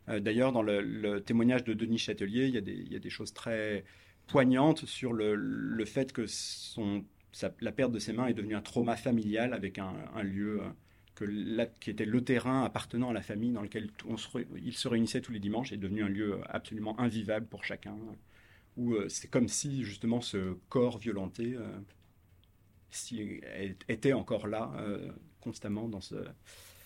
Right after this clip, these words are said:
dans cette, euh, euh, dans cet endroit. Euh, alors, euh, p-, p-,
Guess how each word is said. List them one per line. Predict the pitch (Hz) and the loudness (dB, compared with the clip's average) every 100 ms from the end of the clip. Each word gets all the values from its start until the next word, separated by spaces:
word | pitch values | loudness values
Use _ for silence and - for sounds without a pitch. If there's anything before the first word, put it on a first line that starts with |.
| - - | -20 -6
dans | 110 | -2
cette, | 214 110 - | 0 -2 -4
euh, | - 107 98 92 90 90 - - - - - | -6 -2 0 0 -2 -4 -8 -10 -20 -20 -10
euh, | 117 98 - | -6 -6 -6
dans | - 107 | -6 -4
cet | 113 107 | -4 -2
endroit. | 92 85 92 - - _ _ _ _ - _ - - - - - - 160 | -4 -6 -14 -16 -20 _ _ _ _ -20 _ -20 -20 -20 -20 -20 -6 4
Euh, | 143 135 127 123 120 - _ _ _ _ - - _ - - _ - - _ _ _ - | 8 10 10 8 6 -8 _ _ _ _ -20 -20 _ -20 -20 _ -20 -20 _ _ _ 2
alors, | 131 123 - | 2 2 0
euh, | 143 123 | 0 0
p-, | - - | -2 -14
p-, | - | -8